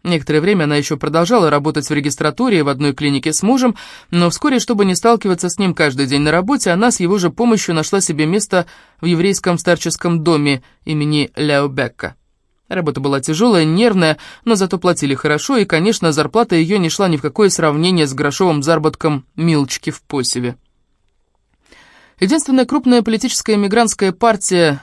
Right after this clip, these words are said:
Н Т С всем своим служащим равную заработную плату в пятьсот марок, всем подряд, от директора издательства «Посев» до «Ночного сторожа», но только членам Н Т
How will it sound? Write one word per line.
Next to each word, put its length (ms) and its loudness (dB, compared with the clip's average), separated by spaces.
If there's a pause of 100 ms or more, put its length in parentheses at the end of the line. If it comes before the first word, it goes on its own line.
(160)
Н 220 -2
Т 240 -2
С 400 0 (560)
всем 260 2
своим 440 0
служащим 680 0 (500)
равную 340 0
заработную 500 0
плату 460 0 (400)
в 100 -20
пятьсот 340 -2
марок, 300 0
всем 280 0
подряд, 640 0
от 180 -6
директора 640 0 (300)
издательства 680 0
«Посев» 360 0
до 100 0
«Ночного 360 -2
сторожа», 540 -4
но 240 2 (580)
только 260 -2
членам 520 -2
Н 240 -2
Т 220 -4